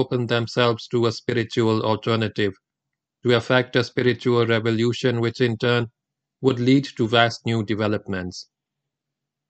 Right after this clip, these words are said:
Believe me, the statement ends with dot, dot, dot. Perhaps he uttered what I had said to the Jewish university students in nineteen sixty-seven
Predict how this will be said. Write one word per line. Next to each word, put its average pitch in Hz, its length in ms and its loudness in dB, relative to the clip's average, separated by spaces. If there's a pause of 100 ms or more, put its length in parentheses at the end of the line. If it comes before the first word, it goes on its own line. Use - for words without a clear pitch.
(300)
Believe 135 360 6
me, 101 240 -2 (520)
the 120 80 -2
statement 131 640 2
ends 127 340 0
with 117 220 0 (340)
dot, 120 240 2 (140)
dot, 113 240 0 (100)
dot. 107 260 0 (800)
Perhaps 139 520 2
he 131 140 2
uttered 123 360 0
what 120 220 -2
I 117 180 4
had 117 180 -2
said 117 280 -4
to 117 100 -2
the 110 120 -2
Jewish 113 440 -2
university 110 720 -2
students 107 540 -4
in 107 120 -2
nineteen 104 400 -4
sixty-seven 107 800 -4